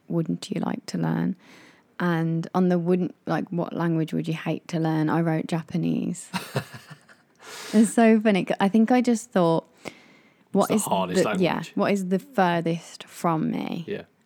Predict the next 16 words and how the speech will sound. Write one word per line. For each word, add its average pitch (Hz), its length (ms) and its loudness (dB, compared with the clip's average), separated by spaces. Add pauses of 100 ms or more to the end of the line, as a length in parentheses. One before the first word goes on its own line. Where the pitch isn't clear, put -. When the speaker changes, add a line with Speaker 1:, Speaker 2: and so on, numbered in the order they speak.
(140)
Speaker 1:
And 160 680 -4 (500)
I 180 100 0
wrote 165 240 -4
Japanese, 160 640 -6
having 165 460 -4
n-, - 240 -4 (140)
really 180 520 2
no, 160 720 0 (640)
know 180 220 4
nothing 165 380 0
about 160 240 0
the - 80 -2
language 160 360 0
at 160 80 0
all 143 460 -2
Speaker 2:
Yeah. 185 160 -6